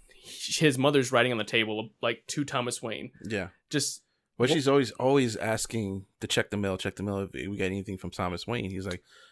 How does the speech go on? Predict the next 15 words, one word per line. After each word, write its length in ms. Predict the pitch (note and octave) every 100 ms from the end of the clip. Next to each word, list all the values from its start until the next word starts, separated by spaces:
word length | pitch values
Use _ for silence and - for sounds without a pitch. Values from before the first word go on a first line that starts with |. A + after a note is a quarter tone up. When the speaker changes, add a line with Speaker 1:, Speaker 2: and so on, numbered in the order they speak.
| _ _ _
Speaker 2:
"Why 100 | -
are 20 | C#3+
you 140 | F#3+
worrying 160 | F#3+ E3
about 160 | D#3+
Thomas 360 | - D#3+ C#3+ -
Wayne?" 320 | D#3+ G#2+ E2
You 100 | D2 F#2
know? 40 |
Speaker 1:
Yeah. 140 | C3+ - - - - - - -
Speaker 2:
A 60 | G2
little 180 | A#2 A#2
do 60 |
we 100 | A2+
know 160 | A2+ A2